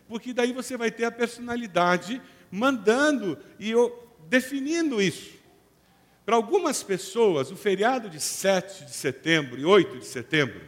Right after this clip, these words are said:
o sonho de consumo de descanso era ir numa locadora, alugar vinte D V Ds,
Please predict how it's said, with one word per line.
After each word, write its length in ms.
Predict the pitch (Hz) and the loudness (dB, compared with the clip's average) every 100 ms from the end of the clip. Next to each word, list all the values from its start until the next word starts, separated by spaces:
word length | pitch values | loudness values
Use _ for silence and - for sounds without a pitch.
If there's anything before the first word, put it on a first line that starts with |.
| - - _ _ _ _ | -20 -20 _ _ _ _
o 120 | - 165 | -12 -10
sonho 760 | - - - 277 262 202 165 | -12 -12 0 4 4 4 -2
de 100 | 151 | -6
consumo 640 | - 170 - - 233 190 | -6 -6 -6 -8 -6 -4
de 100 | 143 | -6
descanso 760 | 131 123 - 160 160 127 - - _ - - | -12 -14 -10 -2 -2 -2 -14 -20 _ -16 -4
era 180 | 165 185 | 0 0
ir 60 | |
numa 180 | 262 254 | 0 2
locadora, 720 | 208 185 156 120 131 135 151 180 - - - | 2 2 0 0 0 0 -2 -6 -20 -12 2
alugar 420 | 185 202 170 156 | 2 4 4 4
vinte 580 | 117 151 294 285 - 175 | 2 -6 -4 -4 -8 -8
D 180 | 143 170 | -2 -2
V 160 | 151 | -2
Ds, 680 | 117 117 117 - - - - | -2 -2 -2 -4 -12 -12 -18